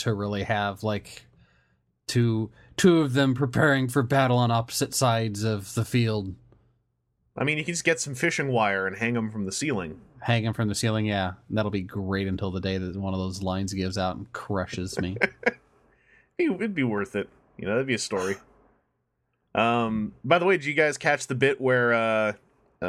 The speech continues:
Speaker 2: apparently, like, early on, they had to decide, do we have electronics or do we make full tilt? Uh, that was another thing in, in one of those Facebook videos. And I, I was really happy to hear that that conversation happened, knowing how the conversation ended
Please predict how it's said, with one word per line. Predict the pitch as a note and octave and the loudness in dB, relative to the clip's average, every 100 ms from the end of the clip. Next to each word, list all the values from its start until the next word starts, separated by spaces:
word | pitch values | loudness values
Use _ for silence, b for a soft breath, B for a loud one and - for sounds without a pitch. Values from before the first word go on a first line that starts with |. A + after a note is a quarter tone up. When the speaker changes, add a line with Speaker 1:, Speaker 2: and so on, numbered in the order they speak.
| F2 | -2
Speaker 2:
apparently, | E2 C3 B2 A2+ A#2+ | 0 0 0 0 0
like, | A2+ G#2+ | 0 0
early | B2 B2 A#2 | 0 2 2
on, | A2 A#2+ | 2 0
they | A#2 | 0
had | A2+ A#2 | 0 0
to | G#2+ | -2
decide, | G2 - A2+ A#2 G2 | -4 2 2 2 0
do | A2 | -2
we | A2 A#2+ | 0 0
have | A2 A2 | 2 0
electronics | G#2+ G#2 - D#3 F3 F#3 - | 0 -2 0 0 2 0 -2
or | C3 | -2
do | A#2 | 0
we | B2+ | 0
make | A#2 G#2+ | 0 -2
full | - C3+ | -2 -2
tilt? | B2+ G2 D2 - _ _ _ _ _ _ _ _ _ _ _ _ | 0 -2 -4 -8 _ _ _ _ _ _ _ _ _ _ _ _
Uh, | F2+ F#2+ F#2 F#2 | -2 0 0 0
that | G#2+ | 0
was | G#2+ | 0
another | G#2+ G#2 G#2+ | -2 0 0
thing | G#2+ A2+ | -2 -2
in, | G2+ G2 | -2 -2
in | G2+ | -2
one | G2 | -2
of | F#2+ | -2
those | F#2 | -2
Facebook | G#2+ - F2+ | -4 -2 -4
videos. | F#2+ F2+ E2 F#2 - - | -2 -2 -4 -6 -10 -10
And | F#2+ | -4
I, | G2 | -2
I | - F#2+ G#2 | -2 -2 -2
was | G2+ | -2
really | D3+ | 0
happy | C#3+ C#3 B2 | 2 2 0
to | |
hear | A#2+ B2+ | 0 0
that | A2 | 0
that | G#2+ G2+ | -2 0
conversation | B2+ A2 G#2 A#2 A2+ | -2 -2 -2 -2 0
happened, | G#2+ A2 A#2 G2 - B B B B - | 0 0 0 -4 -6 B B B B -4
knowing | A2+ A#2 A2+ A2 | 0 0 0 -2
how | G#2+ A2 G#2+ | 0 0 0
the | G2+ G#2 | -2 -2
conversation | B2 G2 G#2 G#2 G#2 | 0 -2 -2 -2 -2
ended | G2+ G#2+ F#2 | -2 -2 -4